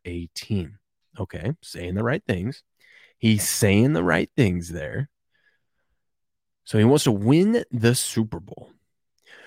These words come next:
"You all are great, but I had no, I had to make a business decision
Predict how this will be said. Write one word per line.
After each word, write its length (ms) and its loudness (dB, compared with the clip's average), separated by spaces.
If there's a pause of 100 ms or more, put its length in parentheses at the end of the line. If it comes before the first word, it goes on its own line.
(100)
"You 220 4
all 260 4
are 140 2
great, 400 0
but 100 -6
I 80 -2
had 220 -2
no, 680 2
I 120 -2
had 180 2
to 60 0
make 240 -2
a 80 -2
business 440 -2
decision 600 -4